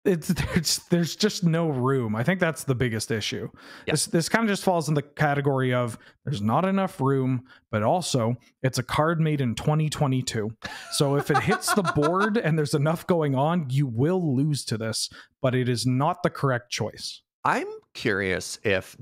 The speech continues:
Speaker 2: this gave the counters at the beginning of combat.
Speaker 1: Oh, yeah. That, I think that's a bit of a, that's, that's a changer for sure.
Speaker 2: Yeah. I think it does enough at that point because it's, it's that immediacy, right? It changes that math.
Speaker 1: Yeah, and that works so much better with, like,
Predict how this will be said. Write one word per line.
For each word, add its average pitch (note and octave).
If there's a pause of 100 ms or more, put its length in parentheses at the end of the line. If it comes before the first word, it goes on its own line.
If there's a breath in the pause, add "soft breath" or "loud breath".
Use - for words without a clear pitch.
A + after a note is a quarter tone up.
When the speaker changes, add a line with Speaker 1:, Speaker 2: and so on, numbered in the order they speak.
Speaker 2:
this G#2+
gave G2
the A#2
counters F#2
at G#2
the -
beginning F#2
of G2
combat. - (540)
Speaker 1:
Oh, D3
yeah. G#2 (260)
That, F3
I E3
think G3
that's D3
a B2
bit A2+
of A2
a, G#2+ (560)
that's, C#3+
that's D#3
a B2+
changer A#2
for A2+
sure. A2+ (180)
Speaker 2:
Yeah. E2 (340)
I A#2+
think E3+
it C3+
does C#3
enough G#2
at G#2
that A2
point C#3+
because A#2+
it's, G#2+
it's B2
that G2+
immediacy, G2
right? G2
It G2
changes G2
that -
math. - (360)
Speaker 1:
Yeah, A#2+
and C#3+
that D#3+
works D#3+
so F3
much D#3
better C3
with, C3
like, A#2+